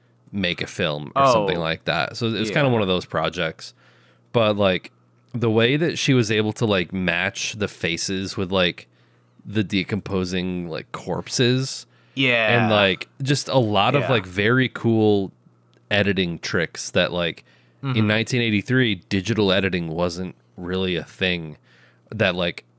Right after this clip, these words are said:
Speaker 1: and if it was, it wasn't available to, like, someone in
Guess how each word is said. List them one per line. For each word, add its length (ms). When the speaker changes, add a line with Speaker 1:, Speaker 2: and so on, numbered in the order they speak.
Speaker 1:
and 160
if 100
it 100
was, 640
it 160
wasn't 380
available 480
to, 140
like, 340
someone 480
in 320